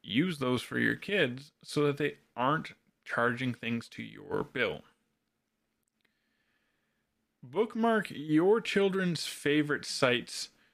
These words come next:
for quicker and safer access on the P C. Each of your children you create a folder for, and they have their favorite websites in that.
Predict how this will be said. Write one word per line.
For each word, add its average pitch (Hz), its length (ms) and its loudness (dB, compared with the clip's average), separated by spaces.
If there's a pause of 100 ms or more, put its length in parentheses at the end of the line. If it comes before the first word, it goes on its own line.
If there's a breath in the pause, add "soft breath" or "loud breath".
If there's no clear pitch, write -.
(140 soft breath)
for 120 300 0
quicker 151 680 -2
and 117 220 -2
safer 139 500 0
access 117 460 -2
on 113 120 -2
the 104 80 -6
P - 200 -12
C. - 400 -2 (1040)
Each 117 220 -4
of 117 100 0
your 117 100 2
children 127 400 2
you 110 100 -2
create 98 200 -4
a - 40 -4
folder 170 340 -2
for, 170 460 0
and 123 220 0
they 117 80 0
have 113 220 -2
their - 140 -2
favorite - 320 -6
websites - 440 -2
in 131 140 -4
that. 127 220 -2